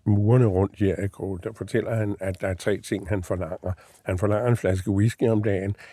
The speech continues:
Han forlanger et godt sted at sidde og kunne skrive. En, en sikker skriveplads. Og så forlanger han nyt sengetøj hver nat. Og så er der nogen, der siger til ham, "Altså, hvad bilder du dig ind,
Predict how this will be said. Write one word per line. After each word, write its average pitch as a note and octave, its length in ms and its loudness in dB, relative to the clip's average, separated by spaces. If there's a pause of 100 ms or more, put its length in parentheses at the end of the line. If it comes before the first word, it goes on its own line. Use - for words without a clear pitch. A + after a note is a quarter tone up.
(120)
Han G#2 100 0
forlanger A2+ 460 4
et G#2+ 160 0
godt C3+ 220 4
sted A2+ 360 0
at G#2 80 2
sidde A2 220 0
og A2+ 60 0
kunne A2+ 160 -2
skrive. F#2+ 460 0 (280)
En, F#2+ 160 -2 (160)
en F#2+ 80 0
sikker A2+ 300 0
skriveplads. G2+ 580 -2 (380)
Og A2 100 0
så C3 80 4
forlanger A#2 340 4
han A2+ 220 4
nyt B2+ 220 4
sengetøj G#2+ 720 2
hver A2+ 240 2
nat. F2+ 360 -2 (580)
Og A2 120 -2
så D3 80 6
er C#3 40 10
der D3 120 8
nogen, B2 200 4
der C3+ 60 2
siger A2+ 240 2
til A2+ 100 -2
ham, G#2+ 160 4 (800)
"Altså, - 200 -2 (260)
hvad A#2+ 140 4
bilder C3 260 6
du G#2+ 180 4
dig B2+ 180 6 (100)
ind, A#2 80 2